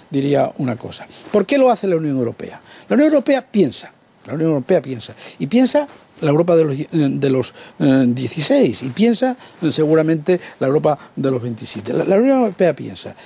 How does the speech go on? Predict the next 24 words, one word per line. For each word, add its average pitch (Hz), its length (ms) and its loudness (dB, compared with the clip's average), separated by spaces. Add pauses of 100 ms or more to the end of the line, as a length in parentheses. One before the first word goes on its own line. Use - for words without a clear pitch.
(180)
que 151 100 -4
se 170 80 2
ha 214 40 2
producido 196 580 0
una 165 200 0
devaluación 139 580 0
del 123 160 -2
tipo 139 240 -4
de 117 80 -4
cambio 180 420 0 (200)
muy 214 160 4
importante. 123 500 -6 (520)
Es - 100 -20
decir, - 200 -10
el, - 240 -6 (160)
el - 220 -8
euro 190 320 2
está 165 240 -4
cotizando 196 540 -2 (260)
a 139 80 0
uno 214 260 4
diecinueve, 165 540 0
la 139 100 0
mañana 156 460 0